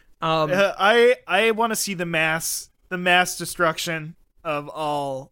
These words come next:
Speaker 2: of all the Chuck E. Cheese. Like,
Speaker 1: Yeah.
Speaker 2: they have to put that on Twitch.
Speaker 1: You know, if they have to
Speaker 2: And
Speaker 1: close, like, half the restaurants, I would pay them money to watch them destroy, like, three hundred animatronic Chuck E. Cheeses.
Speaker 2: <laughs> And then have the, uh, just have,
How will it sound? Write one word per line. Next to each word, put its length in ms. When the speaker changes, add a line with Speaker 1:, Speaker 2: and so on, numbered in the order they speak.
Speaker 2:
of 120
all 160
the 100
Chuck 220
E. 40
Cheese. 440
Like, 120
Speaker 1:
Yeah. 80
Speaker 2:
they 80
have 180
to 80
put 160
that 140
on 120
Twitch. 540
Speaker 1:
You 100
know, 100
if 40
they 100
have 100
to 80
Speaker 2:
And 60
Speaker 1:
close, 240
like, 140
half 400
the 100
restaurants, 680
I 100
would 240
pay 240
them 240
money 400
to 440
watch 500
them 200
destroy, 720
like, 220
three 320
hundred 460
animatronic 540
Chuck 260
E. 40
Cheeses. 500
Speaker 2:
<laughs> 320
And 240
then 240
have 320
the, 180
uh, 140
just 220
have, 260